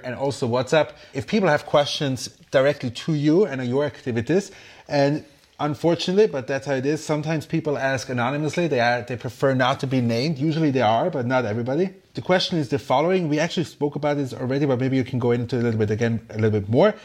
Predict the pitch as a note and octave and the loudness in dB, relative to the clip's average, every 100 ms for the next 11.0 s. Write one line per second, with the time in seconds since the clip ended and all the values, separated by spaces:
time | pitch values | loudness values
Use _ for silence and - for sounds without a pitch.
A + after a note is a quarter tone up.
0 | - - D3+ F#3+ F#3 D3 A#2 C3 F#2+ G#2 | -20 -4 0 0 -2 -4 0 0 -2 -4
1 | A2+ F#3+ - - - F3 - E3 D#3+ C3+ | 2 2 0 -10 -4 -4 -4 -4 -2 0
2 | C3 D3 C#3+ C3 A#2 A#2+ - C3 B2+ B2 | 0 0 0 -6 -8 -10 -8 -6 -4 0
3 | B2+ A#2+ A2 A#2 A2+ - C3 A2+ G#2+ - | 0 -2 -4 -2 -2 0 -2 -2 -4 -8
4 | - - _ A#2+ B2+ C#3 B2+ C3+ A#2+ G#2 | -10 -12 _ -2 0 0 0 0 0 -2
5 | G2 G#2+ A#2+ G#2+ A#2+ A#2 A2+ G#2+ A#2+ A#2+ | -4 -6 -4 -4 -4 -4 -4 -4 -2 0
6 | A#2+ A#2+ A#2+ A#2+ A#2 A#2+ B2 C#3+ B2+ B2 | 2 0 -2 -4 0 0 -2 -2 -2 -2
7 | A2 B2+ D3 D3 C3+ A#2+ A#2 B2+ A#2+ A#2 | 0 2 2 0 -4 -4 -2 2 2 0
8 | - - - - A#2 A2+ A#2+ C3 - C3 | -8 -20 -6 2 4 4 2 2 0 0
9 | A#2+ - - - B2 C3 A#2 B2 A2+ A#2+ | -2 -6 -6 -2 -2 -2 0 0 0 -2
10 | A#2+ G#2+ - A#2 A2 A2 - A2+ - | -4 -6 -6 -6 -4 -6 -6 -6 -6